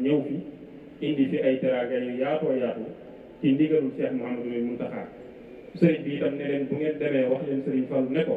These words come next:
foofu yi mu nekk ci Daarul Khadim, man mii la fa nekkal. Lu mu fay def it, man mii la ko fay defal. Liggéey bi mu song yi, danañ ko ànd maag moom ba mu jeex tàkk." Kon sëriñ bi mi ngi yees la ak cantam ak ngërëmam ak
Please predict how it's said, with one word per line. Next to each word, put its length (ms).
foofu 240
yi 100
mu 120
nekk 240
ci 80
Daarul 260
Khadim, 300
man 180
mii 140
la 80
fa 80
nekkal. 260
Lu 160
mu 80
fay 160
def 160
it, 100
man 240
mii 180
la 80
ko 140
fay 140
defal. 180
Liggéey 460
bi 80
mu 160
song 260
yi, 180
danañ 280
ko 100
ànd 260
maag 180
moom 200
ba 100
mu 60
jeex 200
tàkk." 180
Kon 220
sëriñ 300
bi 100
mi 200
ngi 260
yees 240
la 100
ak 200
cantam 460
ak 160
ngërëmam 500
ak 120